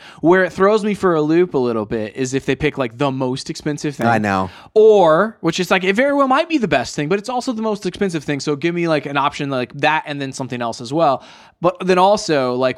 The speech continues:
Speaker 1: or whenever they're like, "I, I, I, I, this is my first day and I haven't eaten any of the food," or something like that. Like,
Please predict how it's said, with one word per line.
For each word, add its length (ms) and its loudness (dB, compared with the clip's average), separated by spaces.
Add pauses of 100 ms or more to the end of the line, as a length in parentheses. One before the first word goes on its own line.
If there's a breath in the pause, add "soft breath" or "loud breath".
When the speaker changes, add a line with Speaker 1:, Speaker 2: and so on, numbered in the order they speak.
Speaker 1:
or 200 2
whenever 220 0
they're 80 2
like, 200 0
"I, 440 2
I, 220 -2
I, 100 -8
I, 180 2
this 180 -10
is 80 -8
my 100 0
first 320 -4
day 140 0
and 80 -2
I 40 -2
haven't 220 -6
eaten 180 -16
any 160 -10
of 40 -10
the 80 -12
food," 260 -6
or 60 -10
something 240 -12
like 160 -10
that. 200 -8
Like, 180 -4